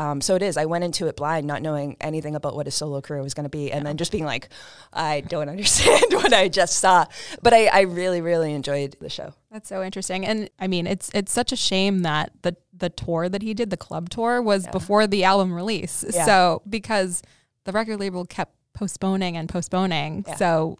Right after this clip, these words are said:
Speaker 2: a lot of people like you didn't know any of the songs at the time.
Speaker 1: Yeah, which does impact one's ability to enjoy a performance.
Speaker 2: Exactly. And like I said, when I saw Pop Odyssey, I didn't enjoy it as much. I was like,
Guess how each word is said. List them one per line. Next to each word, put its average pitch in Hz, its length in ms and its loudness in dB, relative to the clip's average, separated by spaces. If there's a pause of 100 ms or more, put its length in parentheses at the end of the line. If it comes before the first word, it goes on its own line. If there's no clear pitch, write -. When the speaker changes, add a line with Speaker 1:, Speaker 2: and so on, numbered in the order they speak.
Speaker 2:
a 190 100 -2
lot 180 260 0
of 190 200 -2 (440)
people 254 180 -6
like 240 200 0
you 254 320 0 (160)
didn't 220 280 -2
know 208 200 0
any 190 180 -2
of 185 80 -8
the 190 80 -6
songs 185 320 -4
at - 80 -8
the - 80 -14
time. - 380 -8
Speaker 1:
Yeah, 233 240 0 (160)
which 214 260 -4
does 226 220 0
impact 190 360 -6
one's 160 400 -4 (120)
ability 156 440 -4
to 156 180 -8
enjoy 147 440 -8
a 139 60 -12
performance. 165 460 -14
Speaker 2:
Exactly. 247 520 0
And 254 160 2
like 262 160 4
I 254 140 2
said, 233 400 2
when 214 120 2
I 190 160 2
saw 220 200 0
Pop 214 240 -2
Odyssey, 190 560 -2
I 185 160 0
didn't 196 260 2
enjoy 196 380 2
it 190 80 -2
as 170 160 -2
much. 165 260 -6
I 180 60 -6
was 175 100 -4
like, 175 160 -6